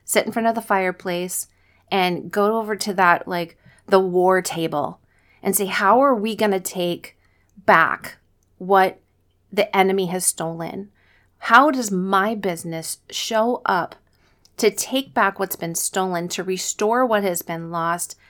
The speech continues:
How does my business bring f-, uh, finance and resources and all of the things that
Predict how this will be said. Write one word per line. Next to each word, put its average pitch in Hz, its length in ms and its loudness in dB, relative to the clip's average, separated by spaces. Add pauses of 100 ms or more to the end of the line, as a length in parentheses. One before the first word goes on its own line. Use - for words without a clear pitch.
(200)
How 254 160 2
does 269 200 0
my 190 300 0
business 175 720 -4
bring 185 480 -4 (480)
f-, - 300 -20 (100)
uh, 196 140 0
finance 254 800 0
and 165 340 -4 (600)
resources 226 1080 -2 (180)
and 165 280 -4 (100)
all 226 240 4
of 277 100 0
the 254 140 -2
things 196 480 -6 (200)
that 170 380 2